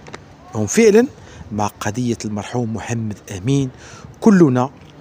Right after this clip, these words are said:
نساند الوالدة ديالو والأخ ديالو معاذ، وكنطالبوا بأقصى العقوبات، لأن هذا الأمر لا يغتفر.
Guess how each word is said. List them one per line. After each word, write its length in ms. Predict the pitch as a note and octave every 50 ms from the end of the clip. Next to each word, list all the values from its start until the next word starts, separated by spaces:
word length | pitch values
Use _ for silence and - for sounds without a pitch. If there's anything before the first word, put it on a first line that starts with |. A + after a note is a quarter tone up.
| - C#3+
نساند 540 | C3+ B2+ - - - D#3 C#3 C3 B2 A2 A2
الوالدة 420 | A2 G#2+ A2+ D#3 G3 F#3+ D#3 C#3+
ديالو 360 | B2+ A2 A2 G#2 G2+ G2+ B2 - - - - - - - - -
والأخ 400 | D3 - - - G3+ - - C#3+
ديالو 360 | C3 B2+ A#2+ A2+ A2 A2+ A2+
معاذ، 380 | G#2 G#2 F2+ F#2 C3+ F#3 A#3 - - - - - - - - - - -
وكنطالبوا 680 | C#3+ - - B2+ A2+ - - F#3 G3 G3 E3 D3 D#3 - - - - - - C3
بأقصى 640 | A#2+ C#3+ - - - B3+ - - - - - - F3+
العقوبات، 640 | D#3 C3+ C3 C#3 - - C3+ A#2+ C#3+ G#3 B3+ A#3+ - - - - - -
لأن 260 | A#2+ - - C#3+ B2+ A#2+
هذا 220 | G#2+ E3 G3+ F3+
الأمر 400 | F3+ - - F3 D3 B2 A2+ - - - - - - -
لا 280 | A2+ C3 F3+ A#3 C4 C4
يغتفر. 520 | B3+ G3+ C#3+ - - D3+ - B2 A#2